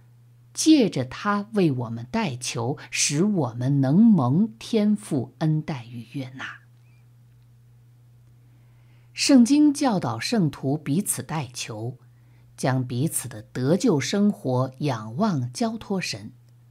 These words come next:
使徒保罗说到这些真理，但是信徒彼此代祷完全是唯独依靠主基督的代求，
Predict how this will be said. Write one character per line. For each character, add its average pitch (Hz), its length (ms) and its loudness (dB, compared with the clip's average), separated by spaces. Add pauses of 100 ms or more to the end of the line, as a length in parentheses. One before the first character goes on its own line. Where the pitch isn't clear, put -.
(960)
使 - 260 0
徒 202 140 0
保 151 220 -4
罗 135 240 -2
说 277 420 -2
到 208 220 -2
这 147 160 -6
些 135 220 -4
真 165 260 0
理， 123 240 -6 (720)
但 254 120 2
是 202 260 -2 (340)
信 262 380 2
徒 185 300 -2
彼 196 320 0
此 247 300 -4
代 269 380 -6
祷 123 460 -8
完 135 300 4
全 123 240 -4
是 123 420 -6
唯 180 380 2
独 151 280 -2
依 113 180 -6
靠 123 320 -6
主 110 300 -10
基 - 240 -8
督 143 160 -4
的 123 100 -12
代 113 240 -16
求， - 340 -14